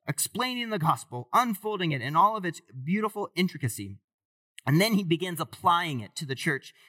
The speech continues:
in Rome. He speaks to Christians in the church on how they should treat their fellow church members. So, Christian, hear God's will for your life. Romans thirteen eight, we'll read it again.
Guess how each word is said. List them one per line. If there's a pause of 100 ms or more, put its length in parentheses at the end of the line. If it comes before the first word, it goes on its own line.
in
Rome. (580)
He
speaks
to
Christians
in
the
church
on
how
they
should
treat
their
fellow
church (180)
members. (380)
So,
Christian, (180)
hear
God's
will
for
your
life. (340)
Romans
thirteen
eight,
we'll
read
it
again.